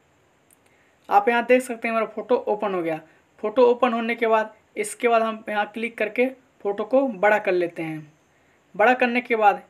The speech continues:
इसके बाद हम फ़ोटो को जूम करेंगे। जूम करने के लिए हम अपने कीबोर्ड का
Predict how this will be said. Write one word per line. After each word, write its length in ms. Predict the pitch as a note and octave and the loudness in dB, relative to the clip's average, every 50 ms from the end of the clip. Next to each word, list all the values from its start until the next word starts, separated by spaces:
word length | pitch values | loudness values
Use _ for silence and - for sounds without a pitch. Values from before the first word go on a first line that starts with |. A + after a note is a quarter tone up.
| - - | -14 -14
इसके 280 | F#3+ - - - B3 | -14 -12 -4 0 2
बाद 120 | B3 A#3+ A3+ | 2 2 2
हम 160 | A3 A#3 A3+ | 0 -4 -8
फ़ोटो 300 | G#3+ - A3 G#3+ G#3+ A#3 | -8 -6 -6 -4 -4 -2
को 160 | A#3 - C4+ B3+ | -2 0 0 0
जूम 260 | F#3 A3 A3 A3 G#3 | -2 -4 -6 -6 -4
करेंगे। 420 | G3 G3+ F#3+ F3+ F3 E3+ D#3+ D#3+ D#3+ - _ _ _ _ _ _ - | -2 -2 -2 -2 -2 -4 -6 -6 -8 -10 _ _ _ _ _ _ -16
जूम 260 | E3+ D#3+ G3+ B3 C4 C4 | -6 -2 0 0 2 2
करने 260 | B3+ B3 A#3+ A#3+ B3+ | 2 0 2 0 -2
के 120 | B3 B3+ | -2 -2
लिए 280 | A#3 A#3 A#3+ A#3+ A#3+ B3 - _ _ _ - | -2 -2 0 -2 -2 -4 -8 _ _ _ -4
हम 80 | A3 | -2
अपने 220 | A3+ A3+ A#3+ A#3 A#3+ | -2 -2 -2 -4 -4
कीबोर्ड 340 | A#3+ - A#3+ A3+ A3+ A3 A3+ | -4 -4 -2 0 0 0 2
का 120 | A#3 A3 | 0 0